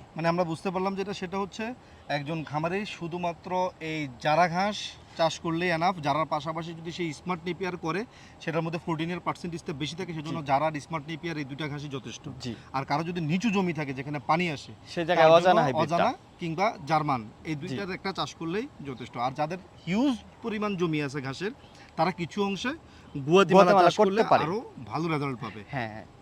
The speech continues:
Speaker 1: আচ্ছা, মাশাআল্লাহ। তাহলে আজকে আমরা খুব বেশি ঘাস নিয়ে কথা বলবো না, আমরা শুধুমাত্র এই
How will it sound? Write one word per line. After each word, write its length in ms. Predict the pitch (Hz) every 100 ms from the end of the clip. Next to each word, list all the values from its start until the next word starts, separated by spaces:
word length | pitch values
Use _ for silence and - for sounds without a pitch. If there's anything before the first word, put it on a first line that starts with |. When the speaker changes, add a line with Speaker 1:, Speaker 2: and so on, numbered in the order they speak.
| -
Speaker 1:
আচ্ছা, 260 | 110 -
মাশাআল্লাহ। 440 | 113 120 - 104 95 - -
তাহলে 200 | - 165
আজকে 220 | 185 180 190
আমরা 200 | 185 208
খুব 200 | - 175
বেশি 260 | 165 165
ঘাস 160 | 170 165
নিয়ে 120 | 180 165
কথা 160 | 143
বলবো 220 | 135 123
না, 60 | 131
আমরা 140 | 143
শুধুমাত্র 360 | 151 165 175
এই 60 | 165